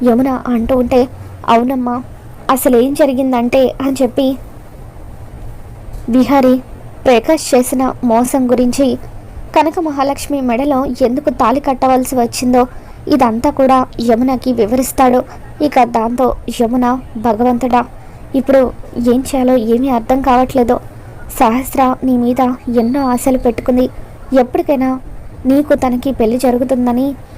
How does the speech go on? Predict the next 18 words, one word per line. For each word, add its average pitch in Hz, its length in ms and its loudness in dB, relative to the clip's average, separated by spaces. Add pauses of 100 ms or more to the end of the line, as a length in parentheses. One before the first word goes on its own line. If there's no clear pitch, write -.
(1300)
నువ్వే 254 280 4
ప్రపంచంగా 262 680 -2
బతుకుతుంది. 262 580 2
పైగా 262 640 0 (680)
వదిన 240 360 2
కూడా 269 420 0 (460)
ఈ 302 80 2
కుటుంబంతో 277 640 2
కలవడానికి 254 720 2
ఒప్పుకుంది 247 600 0 (560)
ఈ 294 120 6
పెళ్లి 247 300 2
వల్లనే. 262 420 2 (500)
అటువంటిది 269 760 2
ఇప్పుడు 262 460 2
నీకు 262 220 -2
పెళ్ళైపోయిందన్న 262 760 2
విషయం 240 420 0